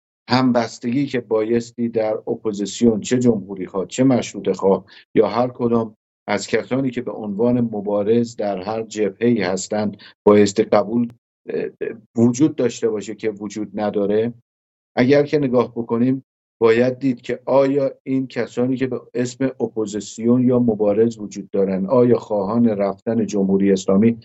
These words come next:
هستند یا نیستند؟ اگر که هستند، پس ق-، داشتن یا قبول داشتن جمهوری اسلامی یا اون پرچمی رو که جمهوری اسلامی رو دارن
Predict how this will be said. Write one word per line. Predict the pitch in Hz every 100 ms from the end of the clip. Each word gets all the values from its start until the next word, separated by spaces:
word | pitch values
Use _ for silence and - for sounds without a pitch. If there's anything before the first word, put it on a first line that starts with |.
| _ 120
هستند | 131 - 127 123
یا | 113 107
نیستند؟ | 98 - 73 - _ _ _ _ _ _ _ _ -
اگر | 165 190 180
که | 180 151
هستند، | 180 - 131 127 120 _ _ _ -
پس | 127 120 -
ق-، | 127 127 120
داشتن | 123 117 - 139 147 151
یا | 147
قبول | - 120 110 110
داشتن | 110 107 - 135 135
جمهوری | 131 107 104 110 123
اسلامی | 113 113 107 107
یا | 104
اون | 98 147 160
پرچمی | 151 127 - 131 135
رو | 127
که | 123 117 - - -
جمهوری | 120 104 107 120 135
اسلامی | 120 113 107 107
رو | 104
دارن | 101 104 110 117